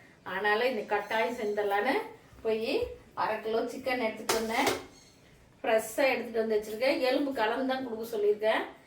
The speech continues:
எலும்பு கலந்து சாப்பிட்டா நல்லா இருக்கும். அஹ், சிக்கன் சிக்ஸ்டி ஃபைவ் செய்யலாம் சூப்பரா.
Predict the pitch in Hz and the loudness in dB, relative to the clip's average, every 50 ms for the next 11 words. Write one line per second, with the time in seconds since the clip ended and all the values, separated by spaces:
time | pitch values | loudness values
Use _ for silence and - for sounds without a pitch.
0 | - - - - 233 240 247 285 302 311 277 - 226 220 220 233 240 240 233 - | -20 -16 -6 -2 0 2 2 4 2 2 0 0 0 0 0 0 -2 -4 -4 -2
1 | 220 208 - - 254 262 240 214 208 214 220 220 220 - 214 233 285 403 - - | -2 -2 0 0 0 0 2 2 2 4 2 2 0 -2 -4 -2 -2 -2 -4 -6
2 | - - - - - - - - - 220 214 214 208 208 208 208 202 202 202 196 | -12 -20 -20 -20 -20 -20 -14 -8 -6 -4 -2 0 0 0 -2 -2 -4 -4 -6 -8
3 | - - 220 - - 254 254 294 453 - - - - - 269 269 - - - 294 | -10 -12 -10 -4 0 0 0 0 -2 -6 -8 -12 -8 -8 -8 -8 -8 -8 -4 -4
4 | 269 262 - 247 226 220 175 165 - - - 226 220 226 220 208 202 202 - - | -4 -4 0 0 2 2 2 0 -6 -6 -2 -2 0 2 0 0 0 -2 -6 -8
5 | 269 262 262 - - - 254 226 214 220 | -8 -8 -8 -6 0 2 4 4 6 4